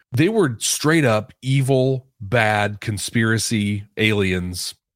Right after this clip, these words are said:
all the way up until the point they got Franklin to start working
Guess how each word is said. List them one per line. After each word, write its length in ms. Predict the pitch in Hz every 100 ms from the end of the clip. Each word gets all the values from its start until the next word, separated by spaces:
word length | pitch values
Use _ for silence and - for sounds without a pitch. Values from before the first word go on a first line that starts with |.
| _
all 520 | 110 131 156 165 170 170
the 120 | 175
way 240 | 165 147
up 280 | 123 104 - _ - -
until 340 | 123 120 127
the 120 | 127 -
point 340 | - 107 101
they 160 | 101 90
got 380 | 90 101 104
Franklin 640 | - - 113 104 - 92 90
to 100 | 98
start 320 | - 104 92
working 600 | 95 98 - 95 92 95